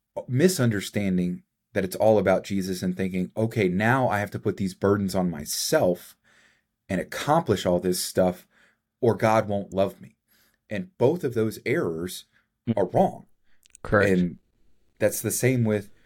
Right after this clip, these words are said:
Speaker 1: when you're instructing your kids to mandate this perfection on them and say, you know, "If you're not like this, I'm gonna punish you." Well, that's wrong. You know, they're not gonna be Ken Griffey Junior.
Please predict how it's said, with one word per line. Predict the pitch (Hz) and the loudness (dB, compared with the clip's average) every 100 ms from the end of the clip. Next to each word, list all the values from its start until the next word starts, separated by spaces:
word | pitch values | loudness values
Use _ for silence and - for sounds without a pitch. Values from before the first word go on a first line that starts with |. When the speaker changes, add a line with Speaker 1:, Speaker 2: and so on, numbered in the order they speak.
| _ - - - - - - - | _ -14 -14 -14 -20 -20 -16 -6
Speaker 1:
when | 101 | -2
you're | 101 | -2
instructing | 101 - 127 123 107 | -2 -4 -4 -4 -4
your | 95 | -4
kids | - - 185 101 92 - - - _ _ | -8 2 2 2 -4 -14 -20 -20 _ _
to | - 95 | -10 -6
mandate | 95 120 135 127 127 | 0 2 2 0 -2
this | 107 | -10
perfection | - - - - 160 - 107 95 - | -12 -16 -6 -4 -2 -4 -4 -6 -6
on | 95 92 90 | -2 0 0
them | 90 87 87 - - | 0 -2 -4 -6 -6
and | 90 | -6
say, | - 87 85 85 _ - - _ _ _ - | 0 0 0 -4 _ -20 -20 _ _ _ -20
you | - | -16
know, | 90 95 | -12 -10
"If | 92 | -4
you're | 92 | -2
not | 95 143 - | 0 -2 -2
like | 98 90 | -4 -4
this, | 92 | -6
I'm | 90 | -6
gonna | 87 78 | -6 -10
punish | - 165 151 - | -6 -2 -2 0
you." | 92 90 - _ _ _ _ _ | -2 -2 -12 _ _ _ _ _
Well, | - 95 - _ _ _ | -8 -6 -8 _ _ _
that's | 113 117 160 - - | -4 -2 -2 -8 -8
wrong. | 87 82 85 120 123 _ _ _ _ _ | -6 -4 -6 -8 -10 _ _ _ _ _
You | - | -14
know, | 87 - | -12 -2
they're | 101 | 0
not | 104 104 123 | 0 0 2
gonna | 135 | 2
be | 101 110 | 2 -2
Ken | - 104 | -2 -2
Griffey | 92 98 92 | 0 -2 -2
Junior. | 98 104 80 - | 0 0 -2 -10